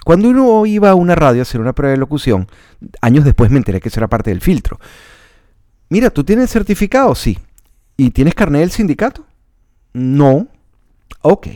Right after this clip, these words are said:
bueno". Después de obtener el certificado de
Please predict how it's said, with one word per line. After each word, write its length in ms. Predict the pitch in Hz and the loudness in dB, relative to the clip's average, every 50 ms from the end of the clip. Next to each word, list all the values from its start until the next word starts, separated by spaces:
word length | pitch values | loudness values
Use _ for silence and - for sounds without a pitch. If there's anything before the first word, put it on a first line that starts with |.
| - _ _ _ | -20 _ _ _
bueno". 320 | - - - - - - _ _ _ _ _ _ _ _ _ _ _ | -18 -18 -16 -16 -18 -20 _ _ _ _ _ _ _ _ _ _ _
Después 680 | 104 107 98 - - - - 233 262 277 - - - - - _ _ _ _ _ _ _ | -6 -6 -4 -4 -6 -4 -2 -2 -2 -2 -6 -12 -20 -20 -20 _ _ _ _ _ _ _
de 140 | - 127 123 | 0 0 0
obtener 320 | 101 - 110 98 117 123 | 2 2 0 0 2 2
el 160 | 143 139 120 - | 0 0 -2 -4
certificado 880 | - - 95 - - 98 - - - 107 104 107 117 123 120 107 98 | -4 -4 -4 -4 -6 -6 -6 -6 -4 0 2 2 4 4 2 2 0
de 600 | 92 87 80 76 73 67 57 55 - - - _ | 0 -2 -4 -6 -8 -10 -12 -14 -18 -20 -20 _